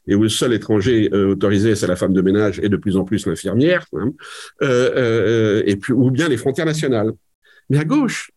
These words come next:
enfin dans une certaine gauche, hein, alors là on rentrera pas dans les détails, dans une certaine gauche, on voit se développer ce même type de discours,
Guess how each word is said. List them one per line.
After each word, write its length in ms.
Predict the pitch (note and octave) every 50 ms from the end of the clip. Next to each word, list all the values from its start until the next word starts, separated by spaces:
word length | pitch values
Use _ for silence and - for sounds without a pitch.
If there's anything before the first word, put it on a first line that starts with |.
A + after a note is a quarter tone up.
| - -
enfin 300 | C#3 B2+ E2 - A#2+ F#2
dans 120 | F2 G#2+
une 80 | A#2 C3
certaine 380 | A#2 - - - - G2+ G2
gauche, 300 | D#2+ E2 - D#2 - -
hein, 160 | - E2 - - -
alors 180 | F#2 F#2 F2+ F#2
là 100 | G2+ F#2
on 60 | F2
rentrera 420 | F2+ E2 - G2 F2 D#2+ F#2+ F#2
pas 120 | - G2+ F2+
dans 80 | F2+
les 100 | F2 E2+
détails, 380 | F2+ F2+ - - F#2 F2+ D#2 D#2 - - - - - -
dans 80 | - G#2+
une 100 | G2+ G2
certaine 380 | - - D3 D#3+ D3+ A#2+ A#2
gauche, 380 | A2+ B2 D#3+ G3+ B3 - - - -
on 80 | C3+
voit 300 | B2+ B2+ D#3+ G3+ A#3+ A#3+
se 120 | G#3 - -
développer 380 | - B2 B2 A#2+ D3 D#3+ C4
ce 100 | A3+ -
même 160 | F3+ F#3+ G#3+ A3
type 140 | - A3
de 80 | F#3+ G#3
discours, 480 | G3 A3 - - - C#4+ - - -